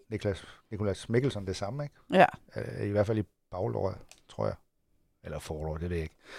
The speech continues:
Speaker 1: Han, han skulle have været til Thailand og spille to, øh, kampe for Thailands A-landshold. Det kommer han så ikke.
Speaker 2: Nej.
Speaker 1: Asger Adegaard vil jeg mene er okay.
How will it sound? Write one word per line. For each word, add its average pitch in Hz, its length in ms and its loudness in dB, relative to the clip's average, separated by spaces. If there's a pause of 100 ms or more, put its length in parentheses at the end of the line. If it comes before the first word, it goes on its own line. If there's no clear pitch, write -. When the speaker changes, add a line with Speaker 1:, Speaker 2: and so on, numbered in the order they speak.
(160)
Speaker 1:
Han, 160 240 10
han 139 120 2
skulle 151 180 10
have 135 60 12
været 120 120 8
til - 100 -10
Thailand 147 340 10
og 107 60 6
spille 143 240 4
to, 143 320 6
øh, 101 140 8 (1080)
kampe 123 220 4
for 92 360 6
Thailands 117 360 4
A-landshold. 117 440 -2
Det 117 80 -8
kommer 101 200 0
han 87 100 -6
så - 140 -14
ikke. 127 300 -4
Speaker 2:
Nej. 185 200 2 (1700)
Speaker 1:
Asger 120 240 10
Adegaard 135 260 12
vil 113 60 8
jeg 110 80 4
mene 120 340 4 (1500)
er 90 140 -6
okay. 107 380 -2